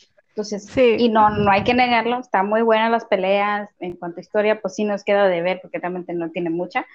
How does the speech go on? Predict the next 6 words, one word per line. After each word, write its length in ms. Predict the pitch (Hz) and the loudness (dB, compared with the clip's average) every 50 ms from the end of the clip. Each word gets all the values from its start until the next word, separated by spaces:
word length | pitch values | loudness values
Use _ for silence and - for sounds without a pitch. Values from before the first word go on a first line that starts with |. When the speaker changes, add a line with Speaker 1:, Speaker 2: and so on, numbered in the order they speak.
| _ _ - _ _ _ | _ _ -20 _ _ _
Speaker 1:
pero 600 | 226 226 220 208 214 202 202 190 190 185 185 - _ - - - - _ _ | 2 4 6 6 6 6 6 4 2 0 -2 -6 _ -20 -20 -20 -20 _ _
sí 260 | _ - - 214 214 | _ -10 -2 0 2
es 140 | 214 208 - | 2 2 0
como 300 | - 226 220 214 208 208 | -4 -6 -4 -4 -6 -6
que, 300 | - 208 196 180 175 - 151 | -8 -10 -8 -8 -8 -6 -6
mm, 680 | 175 196 190 190 185 180 175 175 170 165 160 156 - | -6 -4 -4 -2 -2 0 0 0 0 -2 -2 -4 -8